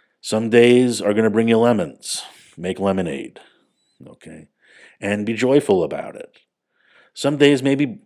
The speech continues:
some days maybe will bring you filet mignon, all right? But enjoy it in gratitude, okay? But understand that the next day,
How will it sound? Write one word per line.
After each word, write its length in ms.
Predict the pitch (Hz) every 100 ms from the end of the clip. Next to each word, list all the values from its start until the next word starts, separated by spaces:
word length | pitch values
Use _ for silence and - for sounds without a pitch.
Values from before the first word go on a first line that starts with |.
| _
some 200 | - 147
days 180 | 156 143
maybe 200 | 151 147
will 140 | 143
bring 200 | 147 131
you 280 | 113 104 101
filet 300 | - 113 104
mignon, 580 | 101 95 92 78 71 _ _ _
all 100 | 73
right? 380 | - 92 110 110 - - -
But 520 | - 113 110 101 - _ _ _
enjoy 440 | 104 98 104 98
it 80 | 107
in 80 | 120
gratitude, 800 | 101 90 92 98 127 151 165 - _ _ _ _ _ -
okay? 560 | 107 - 78 98 - _ _ -
But 120 | 110
understand 420 | 110 120 - 107
that 60 | 98
the 80 | 101
next 320 | 101 101 -
day, 560 | 98 95 95 90 87